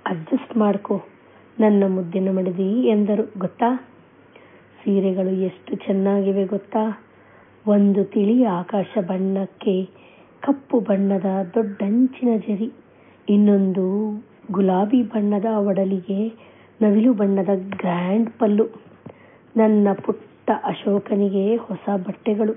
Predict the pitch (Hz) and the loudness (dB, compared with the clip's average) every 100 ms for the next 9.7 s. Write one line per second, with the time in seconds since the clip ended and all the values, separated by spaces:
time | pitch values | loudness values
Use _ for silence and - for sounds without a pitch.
0 | - - - _ - - - - - - | -8 -20 -20 _ -20 -20 -20 -20 -20 -20
1 | - - 185 185 208 - 208 196 185 - | -8 -2 0 0 0 0 -2 -2 -6 -20
2 | - - - 202 190 196 196 214 185 180 | -20 -18 -2 2 4 2 2 0 0 2
3 | 214 - 233 175 208 202 208 196 202 - | 0 -2 -2 2 2 2 0 -2 -4 -12
4 | _ - 196 196 - 196 226 - - 185 | _ -4 -2 -2 -4 -4 -6 -8 -6 -4
5 | 190 208 - - 240 240 240 233 220 254 | -2 -4 -8 -2 2 2 2 -2 -2 -6
6 | - - - _ - - 262 - - _ | -8 -20 -20 _ -10 -4 -4 -4 -20 _
7 | _ - 208 165 160 214 190 190 - - | _ -6 -4 -2 -2 -2 0 -2 -4 -6
8 | 190 202 185 185 - _ _ _ - - | -4 -2 -4 -6 -16 _ _ _ -20 -20
9 | - - 226 226 214 208 247 | -20 -4 0 2 2 4 4